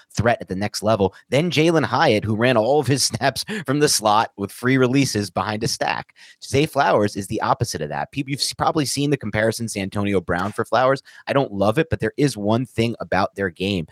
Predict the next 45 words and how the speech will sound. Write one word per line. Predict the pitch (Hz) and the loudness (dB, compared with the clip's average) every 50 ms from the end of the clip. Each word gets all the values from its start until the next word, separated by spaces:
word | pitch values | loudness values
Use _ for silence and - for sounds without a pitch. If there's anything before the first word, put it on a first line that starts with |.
| - - _ | -16 -20 _
that | _ 87 85 87 | _ -6 -6 -4
is | 87 78 | -6 -8
exactly | 87 80 - 101 101 104 - - 98 | -10 -8 -4 -2 -2 -2 -2 -6 -8
the | 82 - - | -6 -6 -4
same, | - - 104 104 85 67 | -2 0 0 0 0 -2
and | 73 87 | -4 -6
it's | 85 - - | -8 -8 -4
the | - 104 | -2 -2
ability | 98 87 - - 107 113 117 127 123 135 139 135 - - - _ _ | -2 -2 -2 -2 0 2 2 0 2 0 -2 -2 -4 -12 -20 _ _
to | 107 107 95 85 - _ 95 | -2 -2 -2 -2 -4 _ -2
win | 92 110 120 143 175 160 - | 0 2 2 2 0 0 0
off | 123 131 - - | -2 -2 -2 -4
the | 113 | -4
line | 107 101 104 107 104 | -4 -2 -2 -2 -2
of | 101 - | -4 -4
scrimmage | - 101 98 90 82 | -4 -6 -6 -6 -6
against | 87 87 82 - - | -8 -8 -8 -8 -8
press | - 107 110 113 - | -4 -4 -2 -2 -4
coverage | - - 95 87 80 90 - - 87 | -2 -2 -2 -2 -2 -6 -8 -8 -10
with | 87 - | -8 -4
the | - | -2
speed | - - - - - - 110 110 120 127 123 110 | 0 0 0 0 -2 -4 -2 -2 0 0 0 2
release. | 101 98 87 92 82 - - - - - - - - | 2 2 2 0 -4 -4 -6 -8 -8 -8 -14 -10 -4
That's | - 127 151 - | -2 -2 0 2
how | - 180 175 | 2 2 2
Antonio | 170 160 - 156 151 147 143 135 | 2 0 2 0 0 2 2 2
Brown, | 101 113 113 117 110 95 | 2 2 2 2 0 0
despite | 90 - - 107 101 - - | -4 -4 -4 -4 -4 -4 -4
being | 101 98 92 - | -6 -6 -4 -4
such | - - - 107 117 - 120 | -4 0 0 0 0 0 -4
a | |
small | - - 120 117 113 | -6 -4 0 2 2
receiver, | 104 95 - 95 90 82 85 - - _ - _ _ | 2 2 0 -2 -2 -2 -4 -6 -8 _ -20 _ _
just | - 175 - | 0 0 2
like | 226 202 - | 2 2 2
Zay | - 180 160 | 2 0 0
Flowers | - - 120 123 113 98 90 78 | 0 2 2 2 4 2 2 0
is, | 80 76 82 | -4 -4 -6
I | 87 | -6
think | 92 92 | -6 -8
he's | 90 87 - | -10 -12 -8
five | - 95 92 95 95 87 | -4 -2 0 0 0 -2
nine, | 95 92 92 87 | -2 -2 -2 -2
one | 90 87 87 | -4 -4 -4
eighty-four, | 87 87 85 - - - 85 90 101 104 | -4 -4 -6 -8 -6 -4 -2 0 0 0